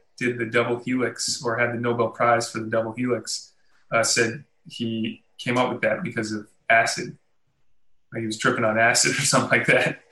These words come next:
Um, not to say that everybody should go do that. And that, like, um, I, I don't do that. I don't do that. But,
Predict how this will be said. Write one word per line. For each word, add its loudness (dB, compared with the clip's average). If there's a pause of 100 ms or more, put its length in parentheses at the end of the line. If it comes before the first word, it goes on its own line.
(360)
Um, 4 (220)
not 8
to 2
say 6
that 6
everybody 2
should -12
go -2
do -2
that. 4
And -12
that, -6
like, -2 (420)
um, -4 (180)
I, 0
I 4
don't 2
do -6
that. -4 (320)
I 4
don't -8 (600)
do -4
that. 4
But, -4